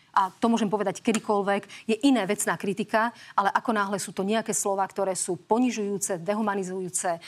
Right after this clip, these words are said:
vrátane pani Santusovej, nie sú na mieste. Za, za tým si stojím a ak to nebolo, už som to hovorila na viacerých miestach, ale teraz som to zopakovala pre istotu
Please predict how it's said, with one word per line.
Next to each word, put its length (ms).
vrátane 640
pani 160
Santusovej, 800
nie 240
sú 160
na 80
mieste. 400
Za, 160
za 160
tým 160
si 80
stojím 480
a 80
ak 80
to 80
nebolo, 400
už 160
som 80
to 80
hovorila 240
na 160
viacerých 240
miestach, 320
ale 160
teraz 160
som 80
to 80
zopakovala 480
pre 160
istotu 320